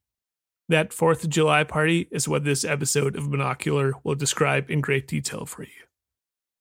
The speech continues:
If you wonder how I'm able to remember all these details about it,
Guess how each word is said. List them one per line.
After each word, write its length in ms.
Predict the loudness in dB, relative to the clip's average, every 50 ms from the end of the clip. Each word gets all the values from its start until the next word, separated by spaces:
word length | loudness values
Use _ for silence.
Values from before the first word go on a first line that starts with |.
| _ -4
If 120 | -2 0 4
you 60 | 6
wonder 300 | 6 6 6 6 4 4
how 160 | 6 4 4
I'm 100 | 4 2
able 320 | 2 2 2 2 4 2 0
to 160 | 0 0 2
remember 420 | 2 4 4 4 4 4 2 2
all 140 | 2 2 2
these 180 | 2 0 0 2
details 460 | 2 2 2 2 2 0 0 0 -2
about 320 | -2 -2 -2 -4 -4 -6
it, 140 | -6 -10